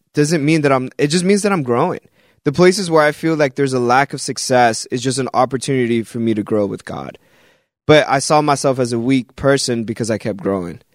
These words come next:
And, uh, what God was showing me that I thought I was weak because I kept having to grow more in him. Where he was showing me how I was just being a son because I was allowing to grow with him. You know, so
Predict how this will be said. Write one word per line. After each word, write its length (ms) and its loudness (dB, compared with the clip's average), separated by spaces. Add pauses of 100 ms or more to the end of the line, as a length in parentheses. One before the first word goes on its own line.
And, 180 0
uh, 160 2
what 140 0
God 180 4
was 100 -2
showing 340 2
me 120 0
that 240 2 (320)
I 140 2
thought 220 2
I 80 6
was 220 -2
weak 280 2
because 260 -4
I 80 0
kept 240 -4
having 220 -2
to 60 -6
grow 240 -2
more 260 -2
in 60 -8
him. 340 -4 (560)
Where 140 0
he 100 4
was 80 2
showing 340 2
me 120 0
how 340 4
I 100 0
was 140 0
just 160 -6
being 200 -2
a 40 -6
son 380 0
because 260 -2
I 60 2
was 140 -2
allowing 500 0 (220)
to 100 -10
grow 240 0
with 240 -8
him. 240 -12 (400)
You 100 -2
know, 200 4
so 320 2